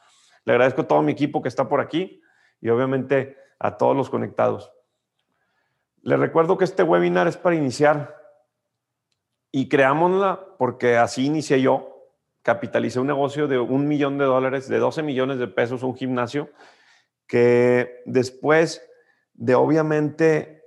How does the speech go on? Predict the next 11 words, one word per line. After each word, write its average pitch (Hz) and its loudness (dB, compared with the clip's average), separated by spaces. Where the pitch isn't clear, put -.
hacer 123 0
una 147 0
investigación 123 -2
de 139 -2
mercado, 127 0
de 117 0
muchos 131 -2
fracasos 127 -2
y 127 0
levantarme, 123 0
entendí 120 -4